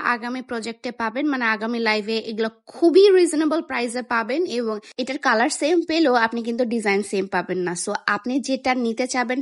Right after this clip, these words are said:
সেটা তাড়াতাড়ি করে নিয়ে ফেলতে হবে। এটা just দুইটা স্যাম্পল আমি এনেছি আমার নিজের জন্য। তারপর তিন বাবু মিলে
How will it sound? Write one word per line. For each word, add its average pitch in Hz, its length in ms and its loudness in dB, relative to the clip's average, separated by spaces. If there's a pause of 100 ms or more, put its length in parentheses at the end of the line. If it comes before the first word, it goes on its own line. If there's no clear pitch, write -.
সেটা 208 320 -6
তাড়াতাড়ি 185 420 -2
করে 220 120 -2 (100)
নিয়ে 185 200 2
ফেলতে 170 300 -6
হবে। 175 160 -8 (100)
এটা 254 180 -2
just 277 220 0
দুইটা 226 180 0 (100)
স্যাম্পল 196 380 0
আমি 220 180 -2
এনেছি 214 300 -4
আমার 240 200 -2
নিজের 185 320 2
জন্য। 208 220 0 (360)
তারপর 381 340 -2 (140)
তিন 349 120 -2 (120)
বাবু 302 180 -4 (100)
মিলে 311 180 -6